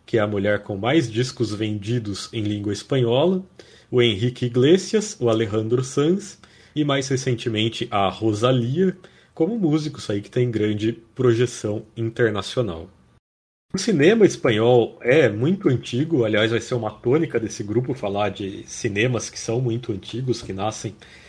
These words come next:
praticamente junto com o cinema em si.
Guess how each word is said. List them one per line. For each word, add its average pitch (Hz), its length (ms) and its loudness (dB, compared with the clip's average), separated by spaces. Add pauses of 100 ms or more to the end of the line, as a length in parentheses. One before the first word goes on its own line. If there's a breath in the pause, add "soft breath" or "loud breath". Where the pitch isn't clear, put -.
(120 loud breath)
praticamente 110 680 0
junto 104 340 -6
com - 160 -8
o - 40 -8
cinema 104 500 -4
em 113 160 0
si. 160 380 -4